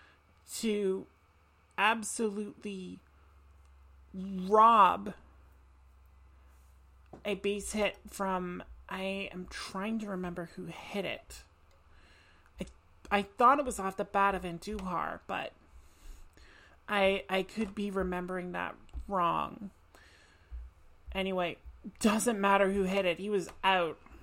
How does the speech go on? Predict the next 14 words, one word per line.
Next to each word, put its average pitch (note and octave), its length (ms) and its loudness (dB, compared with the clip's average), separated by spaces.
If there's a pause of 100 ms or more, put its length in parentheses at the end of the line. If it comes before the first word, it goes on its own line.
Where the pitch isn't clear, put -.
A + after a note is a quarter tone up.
(120)
That G#3 220 2
was G3 160 -2
the A#3+ 100 6
main F#3+ 480 0
thing, F3 300 -4
'cause G3 260 -8 (480)
it A3 140 4
was, A3 240 -6 (140)
it A#3+ 80 -2
was A#3 160 0
not A3 480 4 (800)
a A3 580 2 (220)
graceful G#3 680 0
dive A#3 600 2